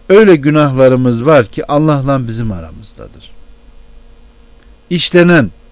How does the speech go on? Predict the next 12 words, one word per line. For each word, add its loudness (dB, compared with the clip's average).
bu -4
gizli -4
kusurlar -6
kulla -2
Allah -2
arasındadır. -12
Hiç -8
kimsenin -4
bu 0
gizli -2
kusurları -2
araştırmaya -4